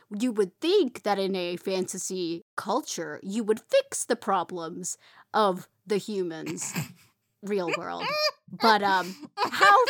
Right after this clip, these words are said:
Speaker 1: far have we come in fantasy
Speaker 2: <laughs>
Speaker 1: on fixing the problems of the real world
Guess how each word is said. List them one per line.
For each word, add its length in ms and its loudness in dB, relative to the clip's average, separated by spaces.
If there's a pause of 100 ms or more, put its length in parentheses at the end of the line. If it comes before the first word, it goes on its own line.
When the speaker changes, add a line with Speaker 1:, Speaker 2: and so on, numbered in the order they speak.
Speaker 1:
far 440 6
have 320 4
we 160 -2
come 580 0 (260)
in 200 4
fantasy 580 0
Speaker 2:
<laughs> 420 0
Speaker 1:
on 220 4
fixing 720 0
the 100 0
problems 760 0 (120)
of 180 2
the 100 0
real 320 -2
world 500 -6